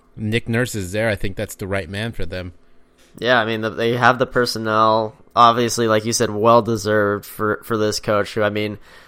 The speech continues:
Speaker 2: this was another thing where, uh, Dwayne Casey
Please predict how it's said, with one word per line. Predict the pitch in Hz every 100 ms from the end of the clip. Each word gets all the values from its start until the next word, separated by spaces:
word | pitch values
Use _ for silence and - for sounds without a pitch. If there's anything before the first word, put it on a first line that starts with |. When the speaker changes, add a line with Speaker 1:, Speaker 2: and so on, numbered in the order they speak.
| -
Speaker 2:
this | 170 202
was |
another | 185 156 185 190
thing | 135 113
where, | 113 113 107
uh, | 104 104
Dwayne | 104 127 139
Casey | 127 - 135 170 - 98 87